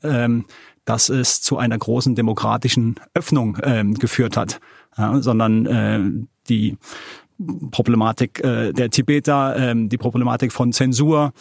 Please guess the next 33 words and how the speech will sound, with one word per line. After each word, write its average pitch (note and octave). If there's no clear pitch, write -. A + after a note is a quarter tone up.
und -
so A#2
weiter A#2
sind A2+
genauso A2+
vorhanden. B2
Manche A#2
sagen G#2
sogar G2+
in A2
verschärfter -
Form. -
Und B2+
so D#3+
können D#3
wir, C#3+
glaube C3+
ich, -
viele E3+
Nationen, C#3
autokratische A#2
Nationen, B2
die A#2
in A2+
den A#2
vergangenen A2+
Jahren A2
Sportgroßveranstaltungen A2
ausgerichtet A2
haben, G2+
durchdeklinieren, G#2+
ob G#2
das G#2+